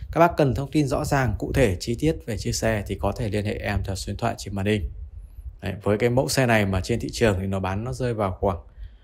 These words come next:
à, một tỷ, cả dưới một tỷ rưỡi. Em bây giờ đang chào bán anh chị và các bạn chỉ có một tỷ ba trăm chín mươi triệu thôi ạ.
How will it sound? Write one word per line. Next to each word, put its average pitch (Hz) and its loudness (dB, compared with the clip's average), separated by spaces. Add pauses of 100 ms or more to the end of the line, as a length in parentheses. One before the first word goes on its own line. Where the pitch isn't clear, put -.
(160)
à, 90 -4
một 92 -2
tỷ, - -12
cả 101 4
dưới 110 2
một 180 2
tỷ 110 0
rưỡi. 85 -2 (340)
Em 117 -2
bây 117 -2
giờ 107 2
đang 110 -2
chào 98 0
bán 90 0
anh 113 -2
chị - -4
và - -4
các - -2
bạn - 6 (440)
chỉ 143 6
có 117 2
một 151 6
tỷ 160 4
ba 107 4
trăm 107 -4
chín 120 -6
mươi 139 -2
triệu 135 -2
thôi 107 2
ạ. 104 0